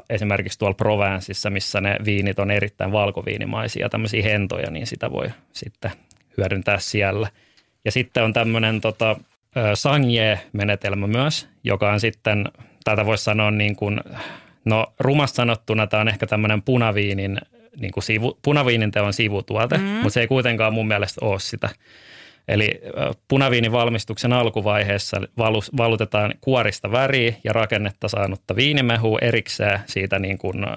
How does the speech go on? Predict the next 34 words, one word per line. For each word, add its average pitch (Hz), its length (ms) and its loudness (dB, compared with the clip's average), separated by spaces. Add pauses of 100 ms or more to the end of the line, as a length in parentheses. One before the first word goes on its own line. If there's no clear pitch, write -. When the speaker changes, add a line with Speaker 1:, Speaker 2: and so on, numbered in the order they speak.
(360)
Speaker 1:
tankista. 131 560 0 (500)
Ja 104 260 2 (300)
tällä 107 180 4
on, 107 60 2
niin 110 100 2
kuin, 135 120 2
alun 127 220 0
perin 110 260 2
ollut 110 260 0
tapa, 107 340 2
että - 140 -4
siitä 104 180 -2
punaviinistä 104 560 2
saa 98 140 -2
pikkasen 107 480 -4 (220)
enemmän 101 360 0
konsentroitunutta - 1000 -4
Speaker 2:
Joo. - 100 0
Speaker 1:
tavaraa. 202 360 0 (100)
Eli 104 140 0
sieltä 107 200 0
otetaan 127 220 0
vähän, 165 100 0
niin 156 60 0
kuin, 127 120 0
nestettä 117 420 -2
pois, 107 320 0
ja 104 140 2
loogisesti, 101 520 -2
niin 98 100 -6
kuin, - 100 -14
sitten 98 320 -8
se 107 100 -2
punaviini, 98 600 -2